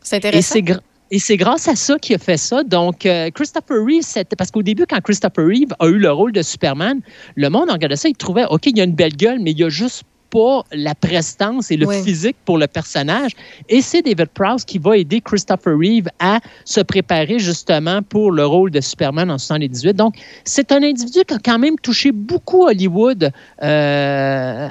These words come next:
Speaker 2: mais dans l'arrière-scène, euh, mais qui était quand même très important. Donc, il nous quitte à l'âge de quatre-vingt-cinq ans.
Speaker 1: Ben, merci beaucoup, Christophe, d'avoir fait le tour de l'actualité cinéma, télésérie. C'est toujours un plaisir. Si on veut un peu plus de Christophe Lassens, on fait comment ?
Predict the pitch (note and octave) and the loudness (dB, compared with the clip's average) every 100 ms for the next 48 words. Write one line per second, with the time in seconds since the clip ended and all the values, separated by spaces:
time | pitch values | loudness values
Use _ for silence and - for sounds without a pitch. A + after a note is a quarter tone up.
0 | - F3 G3 E3 G3+ A#3+ C4 A3+ D3+ - | 0 4 4 4 2 2 2 0 0 -2
1 | F#3 A3+ A#3+ - - - D#3 D#3 D3+ E3 | 0 0 0 -4 -14 -12 -4 0 0 0
2 | G#3+ G3 G#3 F#3+ F3 G3 G3 E3+ D#3 D3 | 0 0 -2 -4 -2 -2 -2 -2 -2 -4
3 | C#3 - F3+ D#3+ D3 G3 F#3 E3 F3+ F3+ | -4 -4 -2 -4 -2 -2 -2 0 -2 -2
4 | - E3 D3 C#3 D3 C#3 C#3+ C3 - A#2+ | -4 -2 2 2 0 -2 -4 -4 -6 -4
5 | D3 A#2 A#2 - - - - A3 A#3 C#4 | -4 -6 -10 -16 -20 -14 -2 2 2 0
6 | - F#4+ E4 G4 - B3 - B3+ B3+ - | 0 0 2 0 0 -4 0 -2 -2 -2
7 | G3 F3+ F3+ A3 G#3 F3+ - A3 G#3 F#3 | 0 0 0 0 0 0 0 2 2 0
8 | E3+ - F3+ F3+ E3 G3+ - G#3 G3 F#3 | -2 -2 -2 -2 -2 -4 -2 0 0 0
9 | F#3+ F#3+ F3+ F3 - E3+ E3+ G3 G3 F3+ | -2 -2 -2 -2 -4 -4 -4 -6 -6 -4
10 | F3+ F#3 F#3+ F3 F3+ E3+ E3 G3 A#3 - | -2 0 0 0 -2 -2 0 2 0 -4
11 | - - G#3+ A3 A3 A3 A#3 A3+ G#3+ G#3 | -8 0 2 4 4 2 -2 -2 -2 -4
12 | - G#3+ G#3 G3 G#3 A3 G#3+ - G3+ G3+ | -2 -2 -2 -2 0 0 0 -2 0 0